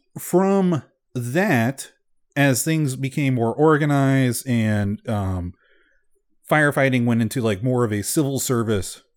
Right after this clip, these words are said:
and, and, and, uh, government ran p-, position,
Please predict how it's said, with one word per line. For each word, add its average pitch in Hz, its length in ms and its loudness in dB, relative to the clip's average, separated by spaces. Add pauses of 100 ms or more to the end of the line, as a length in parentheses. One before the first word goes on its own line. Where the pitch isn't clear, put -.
(400)
and, 117 280 0
and, 107 240 -4
and, 107 360 -4
uh, 95 440 -2 (340)
government 139 460 0
ran 101 340 -2
p-, - 200 -14
position, 98 680 -6